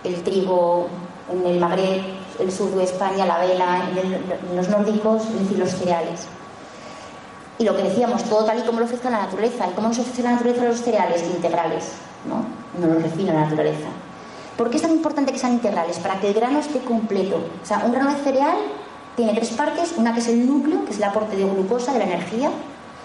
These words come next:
Luego una capa intermedia que es el germen, que es donde están todas las vitaminas, todos los minerales, todo lo que lo hace germinar. Pensar que por algo se va a llamar germen. Y luego la cubierta exterior, que es la fibra.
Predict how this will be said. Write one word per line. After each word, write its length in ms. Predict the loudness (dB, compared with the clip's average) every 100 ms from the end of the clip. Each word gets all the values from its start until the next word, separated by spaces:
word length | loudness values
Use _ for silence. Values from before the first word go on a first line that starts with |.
| -16 -16 -10 2
Luego 300 | 4 4 4
una 140 | 2
capa 180 | 0 0
intermedia 460 | 2 2 2 2 2
que 80 |
es 40 | 2
el 120 | 0
germen, 340 | 2 2 2
que 60 | 2
es 40 |
donde 120 | 0 2
están 200 | 2 4
todas 200 | 4 2
las 80 |
vitaminas, 600 | 0 -2 0 0 0 0 2
todos 140 | 2
los 120 | 4
minerales, 560 | 2 4 2 2 -2 -2
todo 160 | 0 2
lo 120 | 2
que 80 | 2
lo 60 | 0
hace 140 | -2
germinar. 500 | -2 -2 0 0 0 -2 -8 -12 -16 -18 -18 -16 -6
Pensar 240 | -2 0
que 60 | 0
por 100 | 0
algo 120 | 0
se 120 | 2
va 60 | 2
a 40 |
llamar 200 | 2 0
germen. 520 | -2 0 2 2 0 -6 -12 -16 -4
Y 100 | 2
luego 180 | 4 4
la 80 | 2
cubierta 340 | 2 0 2
exterior, 280 | -2 0 0
que 80 | 0
es 40 |
la 80 | -2
fibra. 320 | -2 -4 -4